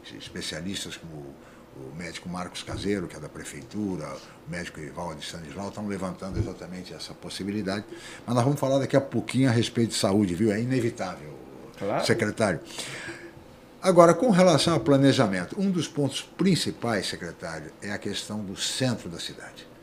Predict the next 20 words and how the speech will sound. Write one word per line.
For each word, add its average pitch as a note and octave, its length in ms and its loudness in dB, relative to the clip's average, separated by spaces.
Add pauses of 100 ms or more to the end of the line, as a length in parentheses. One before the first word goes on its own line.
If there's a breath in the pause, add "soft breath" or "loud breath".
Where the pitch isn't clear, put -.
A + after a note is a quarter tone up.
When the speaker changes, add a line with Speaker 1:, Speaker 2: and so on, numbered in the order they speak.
Speaker 1:
a - 40 -12
revitalização E2+ 840 -4 (100)
do - 80 -18
centro, - 380 -18
sobretudo B2+ 720 0
do A2 160 -6 (240)
ponto C3 320 0
de F#2 120 -4
vista G#2+ 360 -8
da G2 140 -8
habitação, - 540 -10
porque - 200 -12
é G3+ 60 -8 (340)
preciso E3 420 -2
que F3 80 -6
as D#3 80 -4
pessoas E3 440 -2 (320 loud breath)
voltem F3 380 4
a D#3+ 60 0
morar C3+ 460 2